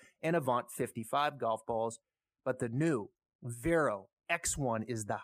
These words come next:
highest performance ball to date with their full suit of golf balls. They are transforming the game for players of all skill levels. Visit encore golf dot com slash Travis Fulton for more details about their products that are revolutionizing the game.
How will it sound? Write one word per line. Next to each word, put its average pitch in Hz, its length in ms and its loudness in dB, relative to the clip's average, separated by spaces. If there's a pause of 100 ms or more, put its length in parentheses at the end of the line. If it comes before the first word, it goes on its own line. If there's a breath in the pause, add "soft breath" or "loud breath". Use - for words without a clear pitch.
highest 156 580 -2
performance 151 840 0
ball 127 540 0 (240 soft breath)
to 165 160 0
date 117 480 -2
with 123 200 -8
their 107 180 -2 (260)
full 143 240 0
suit 131 580 -2
of 110 180 -4
golf 123 300 0
balls. 113 220 -2
They 113 100 -2
are 110 120 0
transforming 170 840 0
the 127 80 0
game 104 360 -6 (340 soft breath)
for 127 160 -2
players 120 720 -2
of 120 220 -2
all 107 200 -2
skill 110 360 -4
levels. 156 360 0
Visit 156 420 0 (160)
encore 190 560 0
golf 120 280 0
dot 110 220 -2
com 160 220 -2
slash 113 340 -4
Travis 113 360 -2
Fulton 143 380 -4 (300 soft breath)
for 196 100 -2
more 185 160 4
details 156 440 -2
about 123 220 0
their 110 80 -4
products 151 500 -2 (400)
that 131 100 4
are 131 140 2
revolutionizing 143 1040 2
the 143 60 0
game. 117 360 -2